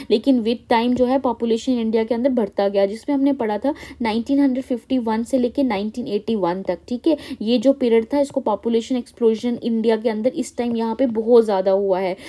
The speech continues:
नाइनटीन फिफ्टी वन से एटी वन तक, ठीक है, फ़ोर्टी सेवन के बाद,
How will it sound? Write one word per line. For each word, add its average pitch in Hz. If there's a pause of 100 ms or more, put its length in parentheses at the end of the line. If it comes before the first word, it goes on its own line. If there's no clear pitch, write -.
(180)
नाइनटीन 226
फिफ्टी 240
वन 226
से 302
एटी 226
वन 185
तक, 196 (120)
ठीक 233
है, 294
फ़ोर्टी 226
सेवन 214
के 202
बाद, 185